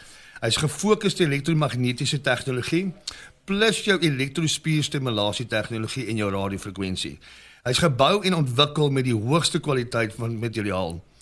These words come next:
Hy bou spier en hy verloor vet terselfdertyd. Met ander woorde, jy sit net of jy lê net en jy sit op 'n pelvic kussing wat jy fisies op sit.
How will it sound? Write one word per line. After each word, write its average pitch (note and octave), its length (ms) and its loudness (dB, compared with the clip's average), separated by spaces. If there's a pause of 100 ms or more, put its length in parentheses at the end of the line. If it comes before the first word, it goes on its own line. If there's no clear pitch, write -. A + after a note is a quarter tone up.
Hy B2 140 0
bou B2 260 2
spier G3+ 540 0
en C#3 120 0
hy C3+ 80 0
verloor C3+ 420 2
vet C#3+ 400 -2
terselfdertyd. G#2+ 840 -6
Met C#3+ 120 -8
ander G3 240 4
woorde, E3 220 2
jy C3+ 140 2
sit F3+ 300 2
net G3 260 -2 (120)
of D#3 180 -2
jy G3 140 0
lê C3 240 0
net F#3+ 260 -6 (320)
en C#3 400 2 (240)
jy C#3+ 140 -2
sit F#3+ 200 0
op F#3+ 160 -2
'n E3+ 160 -2
pelvic F3 640 0
kussing B2+ 460 -2 (140)
wat C3 160 -2
jy D3+ 80 -2
fisies D3+ 340 -2
op B2+ 140 -6
sit. - 320 -2